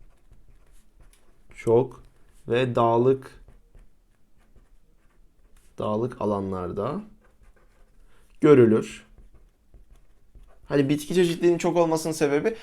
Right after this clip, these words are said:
bildiğiniz gibi arılar çiçeklerden beslenmektedirler. Ne kadar çok fazla çiçek olacaksa arılar için o kadar kaynaktır diyebiliriz. Ve şehirlerimizi söyleyelim. Muğla,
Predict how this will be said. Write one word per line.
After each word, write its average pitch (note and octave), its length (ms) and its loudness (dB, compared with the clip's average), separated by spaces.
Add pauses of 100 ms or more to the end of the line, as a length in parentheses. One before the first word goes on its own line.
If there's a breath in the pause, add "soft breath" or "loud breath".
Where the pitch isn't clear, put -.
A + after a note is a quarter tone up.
(180 loud breath)
bildiğiniz F#3 340 4
gibi D3+ 140 6
arılar D#3 320 6
çiçeklerden D#3+ 680 0
beslenmektedirler. C#3 1000 0
Ne F#3 80 -4
kadar E3 340 2
çok - 200 -2
fazla C3+ 280 -2
çiçek C3 280 -4
olacaksa A#2 580 -2 (240 loud breath)
arılar E3 260 6
için - 180 -4
o C#3 80 -6
kadar D3+ 320 0 (280 loud breath)
kaynaktır C3 760 0 (220 loud breath)
diyebiliriz. C3+ 640 0 (240 soft breath)
Ve F3 120 6
şehirlerimizi F3 640 4
söyleyelim. C3 540 4
Muğla, C#3+ 720 4